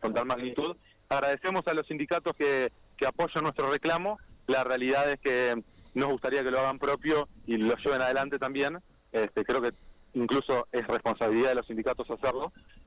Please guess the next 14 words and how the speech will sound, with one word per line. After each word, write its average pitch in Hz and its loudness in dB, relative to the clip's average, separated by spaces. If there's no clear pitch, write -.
pero, 113 2
pero 127 2
bueno, 123 0
no, 117 -2
no 135 -4
está 131 -4
sucediendo, 131 0
eh, 95 0
por 117 0
lo 120 2
pronto 123 -2
estamos 120 -4
como 104 0
autoorganizados. 107 0